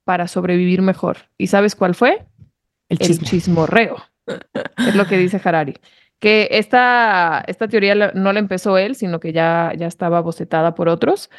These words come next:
Speaker 1: Pero ahí está como el componente que hablabas, no solo de cohesión, sino también de alerta.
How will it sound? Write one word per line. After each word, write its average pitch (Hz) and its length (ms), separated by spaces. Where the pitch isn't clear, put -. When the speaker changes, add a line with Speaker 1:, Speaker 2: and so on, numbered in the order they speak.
Speaker 1:
Pero 226 760
ahí 240 260
está 262 220
como 285 200
el 269 120
componente 220 880
que 226 80
hablabas, 208 560
no 220 180
solo 247 300
de 233 160
cohesión, 220 640
sino 202 300
también 196 460
de 214 100
alerta. 196 640